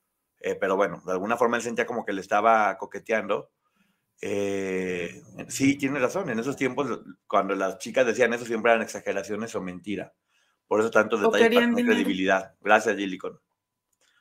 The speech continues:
Speaker 1: Bueno, habla de que rozaba sus pezones con la nariz, o sea, <laughs> para que se den una idea, únicamente para que tengan una idea de lo que platicaba. Dice que ella decía: "Bueno, yo comercia-, yo comercializar mi cuerpo por un papel así secundario, nunca".
Speaker 2: Ujú.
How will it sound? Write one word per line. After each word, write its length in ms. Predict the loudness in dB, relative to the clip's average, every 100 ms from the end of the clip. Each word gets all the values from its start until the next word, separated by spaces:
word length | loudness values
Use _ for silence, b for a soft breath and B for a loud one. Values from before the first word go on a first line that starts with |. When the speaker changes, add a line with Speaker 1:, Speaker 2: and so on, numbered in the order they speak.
| _ _
Speaker 1:
Bueno, 240 | -4 2 4
habla 200 | 6 4
de 120 | 4
que 140 | 0
rozaba 360 | -2 2 4 4
sus 160 | 2 -8
pezones 420 | -8 -4 -4 -4
con 160 | -6
la 100 | -6
nariz, 480 | -6 -6 -6 -8 -14 -16
o 60 |
sea, 340 | -6 -2 -2 -4
<laughs> 120 | -6
para 180 | -2 -2
que 60 |
se 80 | -4
den 100 | -6
una 120 | -2
idea, 220 | -4 -4 -8 _
únicamente 460 | -12 -6 -4 -4 -6
para 240 | -6 -6
que 260 | -6 -10 -12 _ _ _ _ _
tengan 200 | -6 -2
una 80 | 2
idea 100 | 4
de 40 | 4
lo 40 | 2
que 80 |
platicaba. 600 | -4 -8 -6 -4 -4 -6 _ _ _ _ _ _ _ _
Dice 720 | -2 0 4 6 6 4 -6 _
que 120 | 2
ella 160 | 6 8
decía: 340 | 6 6 6 8
"Bueno, 400 | 6 4 -4 -8
yo 160 | -2 0
comercia-, 380 | 0 0 0 -2 0
yo 180 | 0 0
comercializar 720 | -2 0 -2 4 6 6 2
mi 140 | -8
cuerpo 400 | 2 2 4 2
por 140 | 2 0
un 100 | 2
papel 340 | 0 0 2 2
así 280 | 0 -4
secundario, 760 | -6 -8 -8 -4 -2 0 -2 -4
nunca". 500 | -6 -2 0 0 -2
Speaker 2:
Ujú. 220 | -2 -8